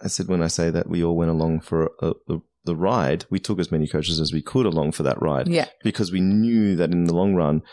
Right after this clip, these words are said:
Speaker 1: whilst we were still growing, um, the, the business and our expertise as coaches, and we're still learning, and obviously we're, we're always still learning.
Speaker 2: Yeah.
Speaker 1: Um, but going along for that ride, we, we learnt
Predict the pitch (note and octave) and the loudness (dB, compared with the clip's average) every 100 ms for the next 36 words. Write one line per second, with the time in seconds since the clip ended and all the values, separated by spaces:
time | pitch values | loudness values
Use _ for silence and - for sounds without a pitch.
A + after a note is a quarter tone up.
0 | - _ G#2+ A#2 A#2 - F2+ - G2+ F2 | -20 _ 0 0 0 0 -2 0 0 0
1 | F#2 F2 E2 E2 F2 - _ _ E2 E2 | 0 2 2 0 -2 -8 _ _ -4 -2
2 | D#2 D#2+ - _ _ - F#2 E2+ F2+ F2+ | 0 -2 -4 _ _ -8 -6 -4 -4 -2
3 | E2+ F2 D#2+ - - - F2 E2+ E2+ - | -2 -2 -2 -4 -6 -2 2 2 0 -2
4 | F2 - - - E2+ F#2 F#2+ E2 - - | -2 -2 -4 -4 -2 -2 -2 -2 -4 -4
5 | E2+ - G#2 A#2+ - D2+ D2+ E2+ E2+ - | -6 -4 -2 -2 0 -2 0 -2 -2 -2
6 | F2 D#2+ F2+ F#2 D#2 F#2+ D#2 E2 E2 E2+ | -2 0 0 0 0 -2 -2 -4 -6 -6
7 | D#2+ - - E2+ D#2+ C2 - E2 D2+ E2+ | -4 -4 -2 -2 -2 -4 -4 -4 -2 0
8 | C#2+ A1 - F3+ - - _ - - D3 | 0 -4 -4 -4 -4 -10 _ -4 -2 0
9 | D#2 - - _ _ _ _ G2 D#2 - | -2 -8 -20 _ _ _ _ -2 -2 -4
10 | _ - - G#2+ G2 F2 E2+ F2 F2 F2+ | _ -20 -6 0 2 2 2 2 0 -2
11 | - - F2+ E2+ - F2+ E2 - F2 F2 | -8 -8 -4 -2 0 -2 -2 -4 -4 -2
12 | E2+ - _ - - F2+ E2+ F2 F#2 G#2 | -4 -8 _ -20 -8 -4 -2 0 0 -2